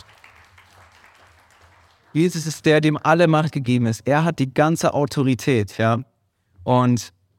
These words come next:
auch deswegen wollen wir ihn loben und preisen und anbeten, denn er ist der Herr der Welt. Alle Macht ist ihm gegeben.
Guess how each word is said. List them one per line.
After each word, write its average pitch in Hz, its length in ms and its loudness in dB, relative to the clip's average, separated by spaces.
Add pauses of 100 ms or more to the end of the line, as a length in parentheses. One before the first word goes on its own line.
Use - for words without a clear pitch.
(120)
auch 135 220 2
deswegen 139 500 0
wollen 131 200 2
wir 135 80 2
ihn 131 180 0
loben 147 260 0
und 127 160 0
preisen 131 380 0
und 123 60 0
anbeten, 131 540 0
denn 110 240 0
er 139 220 0
ist 127 120 -8
der 127 80 2
Herr 139 240 2
der 131 160 0
Welt. 113 340 0
Alle 147 280 2
Macht 139 260 0
ist 117 160 -4
ihm 135 200 2
gegeben. 113 440 0